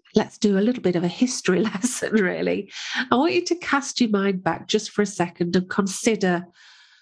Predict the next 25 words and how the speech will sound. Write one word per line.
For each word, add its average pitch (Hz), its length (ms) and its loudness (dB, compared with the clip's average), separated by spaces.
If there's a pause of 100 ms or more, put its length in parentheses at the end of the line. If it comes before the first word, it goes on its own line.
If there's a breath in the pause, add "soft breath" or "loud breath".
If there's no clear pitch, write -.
(560 soft breath)
what 269 300 2
was 381 160 0
it - 140 -2
like 240 320 2
being 208 220 2
a 202 60 2
counsellor 185 600 2 (180)
back 185 300 0
in 196 100 4
the 196 80 0
days 180 420 0
before 180 380 2
the 175 180 2
internet? 156 680 0 (920 loud breath)
So 247 400 2
if 285 240 0
you 330 180 2
needed 254 380 2
a 208 40 0
counsellor, 196 840 0
how 285 320 2
would 285 200 0
you 233 100 4
access 190 520 -2
one? 175 300 -2